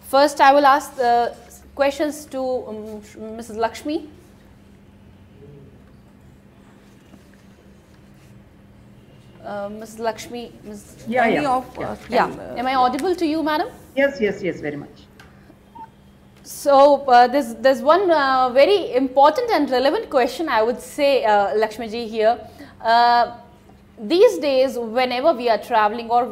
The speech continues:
Speaker 1: we are in a, uh, if, uh, any social, uh, platform, we tend to get this public Wi-Fi. So is it really safe at times to connect our gadgets to public Wi-Fi? What would you say about this?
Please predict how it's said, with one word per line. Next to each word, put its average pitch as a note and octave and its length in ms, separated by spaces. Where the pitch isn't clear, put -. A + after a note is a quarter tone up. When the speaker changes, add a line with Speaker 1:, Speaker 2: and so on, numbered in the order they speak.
Speaker 1:
we B3 60
are A#3+ 120
in A#3+ 120
a, A3+ 520
uh, G3+ 420
if, A3+ 280
uh, G#3+ 360
any C#4 200
social, D4+ 560
uh, A3+ 220
platform, B3+ 600
we E4 80
tend G#4 260
to A4 100
get A#3+ 180
this E4+ 220
public B3+ 340
Wi-Fi. F3+ 840
So - 200
is C#4+ 280
it B4+ 120
really C4 540
safe C4+ 800
at D4 260
times D4+ 460
to D4+ 100
connect C4 420
our C4+ 240
gadgets G#3+ 460
to C4 100
public G#3 240
Wi-Fi? A3 400
What C4+ 240
would A4+ 100
you G4+ 80
say C#4+ 160
about F3 320
this? - 380